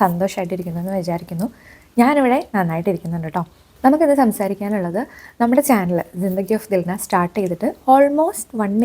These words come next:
year ആവുകയാണ് ഈ മാസം. അതായത് കഴിഞ്ഞ വർഷം ഫെബ്രുവരി ലാസ്റ്റ് ഡേ ആണ് നമ്മൾ ഒരു വീഡിയോ നമ്മുടെ ചാനലിൽ അപ്ലോഡ് ചെയ്യുന്നത്. അപ്പം എൻ്റെ മനസ്സിൽ എപ്പോഴും മാർച്ച് എന്നാണ്, പക്ഷേ literally ഫെബ്രുവരി ആണ് ട്ടോ. So ഞാൻ നമ്മുടെ ഈ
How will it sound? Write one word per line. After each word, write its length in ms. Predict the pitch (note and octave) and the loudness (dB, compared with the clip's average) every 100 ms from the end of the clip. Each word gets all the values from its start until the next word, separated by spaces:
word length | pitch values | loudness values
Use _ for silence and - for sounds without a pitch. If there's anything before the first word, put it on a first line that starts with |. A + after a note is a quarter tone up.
| G#3+ | 0
year 120 | G3+ F#3+ | 0 -2
ആവുകയാണ് 340 | F#3 F3+ G#3+ A#3+ D#4+ | -2 0 -2 0 0
ഈ 40 | C#4+ | 2
മാസം. 260 | E3+ - - - _ _ - | 0 -4 -12 -18 _ _ -8
അതായത് 260 | G3 G3 A3+ | -4 0 2
കഴിഞ്ഞ 260 | A3+ F#3 F#3 G#3+ | 2 0 0 -2
വർഷം 320 | G3 - - - - - - | -2 -4 -4 -6 -20 -6 -2
ഫെബ്രുവരി 500 | G3 F#3+ G3 G3 A#3+ G#3 | 0 0 0 2 0 2
ലാസ്റ്റ് 440 | F#3+ G3 A3+ - G#3+ | 2 2 0 0 2
ഡേ 80 | G#3+ G3+ | 2 2
ആണ് 160 | F#3 C#4+ - - - | 0 -4 -6 -20 -8
നമ്മൾ 180 | G#3 G#3 A3 A3+ | -4 0 0 0
ഒരു 100 | G#3+ A3 - G#3 | -2 -4 -4 -2
വീഡിയോ 300 | F#3+ F#3 G3 A3 G#3+ | 0 2 2 0 -4
നമ്മുടെ 220 | G#3 G#3+ | -2 0
ചാനലിൽ 320 | G3 F3+ F3+ A3 A3+ | -2 0 -2 0 0
അപ്ലോഡ് 300 | - A#3 A3+ | 2 2 2
ചെയ്യുന്നത്. 300 | F3+ E3 - - _ _ G#3+ | 0 -6 -10 -16 _ _ -8
അപ്പം 200 | - F4 - - G3 | -4 -4 -6 -4 -2
എൻ്റെ 140 | G#3 D4+ | 0 0
മനസ്സിൽ 240 | C#4 D#4 D4+ | 2 2 2
എപ്പോഴും 260 | C4+ C#4+ C#4 | 2 2 2
മാർച്ച് 340 | B3 A#3+ - C4+ | 2 0 0 2
എന്നാണ്, 320 | C#4 A#3 G#3 D4 - _ _ - | 4 2 0 -4 -10 _ _ -12
പക്ഷേ 180 | E3 G#3+ | -4 -4
literally 320 | F#3 - G3 G3+ | -4 -4 -2 0
ഫെബ്രുവരി 400 | F3+ D#3+ E3+ F#3 F3+ | -2 2 2 2 0
ആണ് 120 | D#3 D3+ | -2 -6
ട്ടോ. 80 | D3+ - - - _ - - | -8 -10 -20 -20 _ -8 2
So 100 | A3+ A#3 C4 C4+ A#3+ | 4 6 4 2 2
ഞാൻ 220 | B3 B3 A#3+ G#3 D#4 _ _ _ | 4 4 2 0 -2 _ _ _
നമ്മുടെ 200 | B3 B3 | 4 6
ഈ 40 | B3 | 6